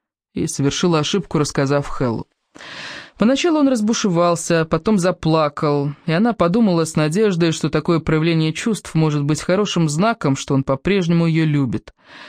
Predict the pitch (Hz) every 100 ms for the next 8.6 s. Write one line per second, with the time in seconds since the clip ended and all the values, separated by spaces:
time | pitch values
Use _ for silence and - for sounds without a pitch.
0 | - - - _ 202 226 277 339 262 -
1 | 247 240 196 175 170 151 156 160 156 -
2 | 233 - 165 156 214 196 160 151 190 202
3 | - 143 147 135 147 143 220 196 170 -
4 | 151 147 175 175 247 - 165 - 190 -
5 | 160 185 196 151 143 - 160 156 220 214
6 | - - 190 180 165 175 170 165 - -
7 | 151 143 - 139 139 143 139 139 147 160
8 | 147 147 135 113 - -